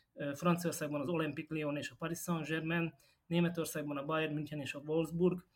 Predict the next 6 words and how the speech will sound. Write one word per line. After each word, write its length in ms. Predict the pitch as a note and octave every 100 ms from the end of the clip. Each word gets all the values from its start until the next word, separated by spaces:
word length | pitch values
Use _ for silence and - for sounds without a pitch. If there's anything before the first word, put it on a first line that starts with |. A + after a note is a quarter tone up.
| _ _ _
ö, 380 | C#3+ C#3+ C#3+ C#3+ C3
Belgiumban 500 | E3 D3+ D3+ C#3+ C#3
az 100 | D#3
Anderlecht 540 | D#3+ D#3+ D#3+ D#3+ -
a 60 | D#3+
bajnok, 500 | D#3+ D#3+ D#3+ -